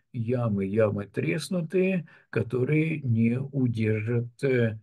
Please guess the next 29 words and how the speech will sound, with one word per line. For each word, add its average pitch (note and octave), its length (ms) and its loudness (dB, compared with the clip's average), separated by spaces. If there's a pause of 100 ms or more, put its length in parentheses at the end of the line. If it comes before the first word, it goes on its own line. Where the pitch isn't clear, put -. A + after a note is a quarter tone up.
(240)
э, A#2 380 4
не B2 180 4
удержат A2+ 640 0
воды». G#2 440 -6 (200)
Да? A#2+ 260 -2 (160)
То G3+ 80 -2
есть G3 100 -2
мы G#3 100 4
понимаем, D3 480 4
что, A#2+ 380 0 (280)
м, C#3 280 0
галут, B2+ 840 0
так A2+ 220 2
сказать, A#2+ 520 -2
отсутствие B2 640 -2
духовности, C#3 840 -2
да, B2+ 280 -2 (260)
это, C#3+ 440 2 (240)
э, C3 60 -6 (240)
м, A#2+ 720 0
образ A#2+ 460 2
ямы, C#3 420 2
в C#3 80 -8
которой, G#2+ 640 -4 (280)
э, A2 540 0
в - 100 -18
которой A2+ 440 -2
нет G#2 340 -2
воды. G2 420 -4